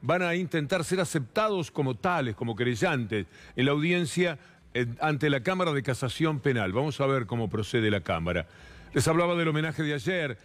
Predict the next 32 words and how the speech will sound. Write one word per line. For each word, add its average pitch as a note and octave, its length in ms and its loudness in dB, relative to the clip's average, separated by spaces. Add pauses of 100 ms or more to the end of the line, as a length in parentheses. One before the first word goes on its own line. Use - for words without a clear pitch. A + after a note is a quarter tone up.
(460)
que D#3+ 340 2
tocó F3+ 440 0
el B2+ 100 -2
corazón C3+ 420 0
y C#3 60 0
la B2+ 80 2
sensibilidad C#3 720 2
de C#3+ 100 0
todos B2+ 540 -2
los A#2 220 -2
que A#2+ 320 2 (240)
conocen D#3+ 580 0
lo D#3 160 2
poco F#3 320 -2
que B2+ 80 -6
se E3+ 160 2
hizo. B2 300 0
Doce C#3+ 240 -2
funcionarios C3+ 580 0
del A#2+ 140 2
gobierno C3 580 0 (340)
de A#2+ 140 0
la B2 100 2
ciudad C#3+ 540 0 (300)
que C3+ 80 0
están C#3+ 260 0
procesados, D3 680 0
tres D3+ 280 -2
ejecutivos B2 580 0
de A2+ 80 0
la A#2 60 2
empresa A2 540 0